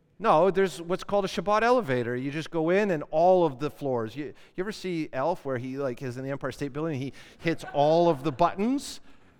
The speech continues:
That's a s-, Sabbath elevator, so you just get in and you stop at every floor. Because you're not starting a fire, you're just,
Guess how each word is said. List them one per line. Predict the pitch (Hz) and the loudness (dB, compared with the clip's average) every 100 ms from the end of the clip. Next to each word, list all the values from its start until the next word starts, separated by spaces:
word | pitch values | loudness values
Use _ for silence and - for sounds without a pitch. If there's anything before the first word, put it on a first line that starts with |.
| _ _ _ _ _ | _ _ _ _ _
That's | 208 220 | 4 4
a | 214 | -4
s-, | - 180 147 | -8 -10 -4
Sabbath | 202 202 196 | 2 2 4
elevator, | 202 220 202 151 139 151 | 6 6 6 4 2 0
so | 185 | -2
you | |
just | 180 180 | 0 0
get | - 170 | 2 4
in | 214 | 6
and | 220 | 4
you | 143 | 0
stop | - 180 170 | 0 0 2
at | |
every | 170 175 | 0 0
floor. | 165 294 370 117 90 107 - _ - - - _ _ - - _ - - _ - - - _ _ _ _ _ | -6 -6 -4 -4 -8 -14 -20 _ -20 -20 -20 _ _ -20 -20 _ -20 -20 _ -20 -20 -20 _ _ _ _ _
Because | - 214 151 | 2 2 4
you're | 165 226 | 0 0
not | 233 | 0
starting | - 151 143 | 0 -2 0
a | 143 | -4
fire, | - 151 123 110 | -2 0 0 -2
you're | 127 | -4
just, | 135 156 - | -6 -8 -8